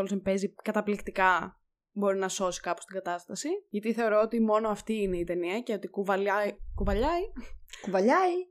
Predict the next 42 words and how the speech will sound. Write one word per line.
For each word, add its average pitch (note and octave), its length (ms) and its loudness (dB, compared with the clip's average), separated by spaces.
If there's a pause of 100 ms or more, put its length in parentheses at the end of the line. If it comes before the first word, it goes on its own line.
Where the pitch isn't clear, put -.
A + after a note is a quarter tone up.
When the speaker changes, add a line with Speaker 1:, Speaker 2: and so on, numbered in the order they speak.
Speaker 1:
Ότι G#3 220 0
Speaker 2:
Κουβαλιάει, A3+ 560 8
Speaker 1:
κουβαλάει. D4 280 6 (100)
Speaker 2:
κουβαλιάει. C4 420 0 (880)
Speaker 1:
Ότι G#3+ 200 2
κουβαλάει G#3+ 380 6
όλη A3+ 180 10
την F#3 120 -6
ταινία F3+ 260 2
στην F3+ 140 -10
πλάτη F#3 360 0
της. - 340 -2 (140)
Παρ' C#4+ 140 0
όλα C4+ 120 6
αυτά, B3+ 160 2
επειδή C4+ 480 0
δεν B3+ 260 2
έχει A3+ 220 2
καλό G3+ 360 -2
story G#3+ 300 4 (140)
και A3 80 0
είναι G#3 160 2
πολύ G#3 260 0
περίεργα F#3 460 0
γραμμένη, F#3+ 840 2
δεν G#3 260 4
μπορώ G3+ 140 8
να F3 80 2
την E3+ 80 0
βάλω E3+ 180 0
παραπάνω. F3 420 -2
Οπότε, A3 300 -2
νούμερο A3 240 2
εννιά, G#3 400 2
Doctor G#3 60 2 (260)
Strange G3+ 200 -4
and G#3 80 -4
the F#3+ 100 -4
Multiverse F#3+ 420 -8
of F3 180 -6
Madness. E3 400 -10 (120)
Speaker 2:
Ωραία. F#3+ 600 4